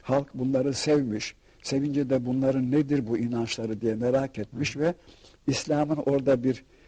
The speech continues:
fideleşmesi bizim ordu sayesinde olmuştur denir. Ben sonra gittim, gezdim Kore'deki camileri falan filan. Hakikaten öyle. Dolayısıyla,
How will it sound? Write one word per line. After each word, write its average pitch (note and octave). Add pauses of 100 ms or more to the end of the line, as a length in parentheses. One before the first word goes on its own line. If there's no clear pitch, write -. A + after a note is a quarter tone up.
(180)
fideleşmesi C3+ (260)
bizim E3+
ordu A#2
sayesinde A2
olmuştur G#2+ (140)
denir. - (560)
Ben B2+
sonra C3
gittim, A#2
gezdim A2+
Kore'deki A2
camileri G#2+
falan G#2+
filan. A#2+
Hakikaten D3+ (360)
öyle. D3+ (880)
Dolayısıyla, G3